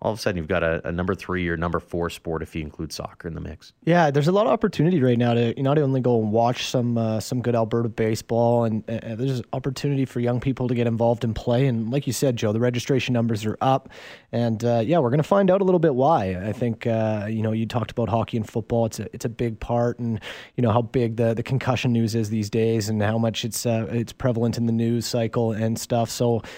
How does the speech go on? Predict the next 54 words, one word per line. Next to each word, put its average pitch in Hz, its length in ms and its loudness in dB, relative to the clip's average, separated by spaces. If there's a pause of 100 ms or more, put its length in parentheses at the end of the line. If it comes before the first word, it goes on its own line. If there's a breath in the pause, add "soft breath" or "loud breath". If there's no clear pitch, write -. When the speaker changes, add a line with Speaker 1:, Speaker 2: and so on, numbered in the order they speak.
(120 loud breath)
Speaker 2:
it'll 151 100 2
be 151 100 4
fun 165 200 2
to 151 40 2
talk 151 300 0
about 131 280 2
that. 135 160 4
And 156 100 0
then 156 80 4
also, 160 240 2
yeah, 190 180 2
talk 123 240 -2
about 117 180 0
guys 113 200 0
like 113 140 -2
Mike 113 180 -2
Soroka 110 340 -2
and, 113 100 2
of 104 100 -4
course, 120 200 0
James 110 240 -2
Paxton, 113 460 -2
who 113 60 2
had 107 180 -2
the, 110 240 0
uh, 101 80 -2 (260 loud breath)
the - 80 -2
no-hitter 123 380 4
against 117 380 2
the 113 100 2
Blue 110 180 2
Jays 107 300 2
this - 180 -2
year, 117 140 2
which 113 160 0
was 123 100 0
just - 240 -2
great 120 380 -4
Canadiana 104 520 -2
baseball. 131 600 2
Speaker 1:
Yeah. - 80 2
Speaker 2:
<laughs> - 40 2
Just 180 200 4
a 151 40 2
great 135 280 2
Speaker 1:
And 120 80 4
especially 208 320 6
Speaker 2:
moment. 175 40 0
Speaker 1:
when 165 100 2
it's - 140 -2
Canada's 123 520 0
second 104 380 0
team 95 280 -2
with 92 140 0